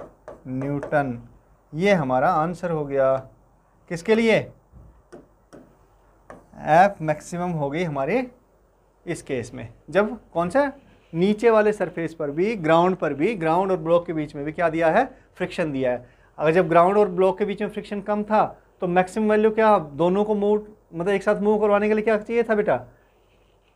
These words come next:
फिफ्टी टू न्यूटन मैक्सिमम फोर्स अप्लाई कर सकते हैं। अब इसको ओवरकम और करना, बात वहीं की वही है, केवल इसने फ्रिक्शन को ओवरकम किया है, ये वाला, वो तो फिफ्टी टू ही है।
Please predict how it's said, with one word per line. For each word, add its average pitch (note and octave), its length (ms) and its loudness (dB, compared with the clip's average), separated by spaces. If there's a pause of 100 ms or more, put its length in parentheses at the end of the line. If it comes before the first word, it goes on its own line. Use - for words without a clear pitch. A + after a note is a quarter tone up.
(200)
फिफ्टी F3 260 -2
टू A3+ 220 0
न्यूटन A3+ 280 2
मैक्सिमम A3+ 320 -2
फोर्स A#3 240 2
अप्लाई A3 240 2
कर G#3+ 80 2
सकते G#3+ 280 -10
हैं। F#3 80 -12 (120)
अब A3+ 200 2
इसको A#3+ 240 -2
ओवरकम A#3+ 480 2
और D#3 120 0
करना, F#3 180 -6
बात G3 340 2
वहीं G3+ 180 0
की G#3+ 100 -8
वही G#3+ 240 -2
है, G3 80 -4
केवल G#3 240 -2
इसने G#3 180 -8
फ्रिक्शन G#3+ 320 -4
को G#3 120 0
ओवरकम F3 300 0
किया C#3 280 -2
है, F3 160 -4
ये F3 100 -4
वाला, E3+ 220 2 (520)
वो D#3 100 0
तो F3 80 0
फिफ्टी E3+ 260 -4
टू F3 160 -2
ही G3 100 -2
है। F3+ 120 -4